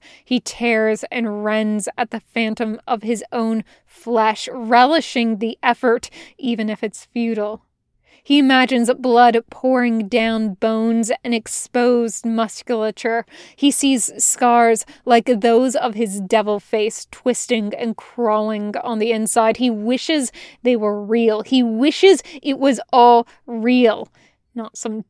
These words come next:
trick of self-actualization. If it was real, he'd understand why it hurts so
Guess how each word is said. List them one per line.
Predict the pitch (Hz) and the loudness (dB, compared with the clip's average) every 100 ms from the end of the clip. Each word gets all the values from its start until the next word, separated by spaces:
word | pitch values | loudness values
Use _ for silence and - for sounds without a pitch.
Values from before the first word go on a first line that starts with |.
| _ | _
trick | - 254 220 - - - | -10 -2 -2 -2 -18 -10
of | 247 - | -10 -8
self-actualization. | - 233 220 - - 233 - - 220 220 220 202 214 220 - 240 - - _ _ _ _ _ _ _ _ _ _ _ _ _ - | -4 -2 -2 -4 -2 -2 -2 -8 -4 -2 -2 -2 0 0 -2 -6 -6 -18 _ _ _ _ _ _ _ _ _ _ _ _ _ -10
If | 233 | -8
it | - | -6
was | 254 214 | -6 -6
real, | 208 226 262 208 202 - 220 _ _ _ _ _ | -4 0 2 0 -2 -12 -16 _ _ _ _ _
he'd | - 240 | -8 -4
understand | 220 214 220 - 233 220 214 | -4 -4 -6 -4 -6 -4 -4
why | 220 214 214 214 | 0 0 0 -2
it | - - | -6 -12
hurts | _ - 226 220 - - - - | _ -12 -6 -6 -6 -16 -16 -18
so | - - - 220 226 220 | -20 -16 -12 -6 -6 -6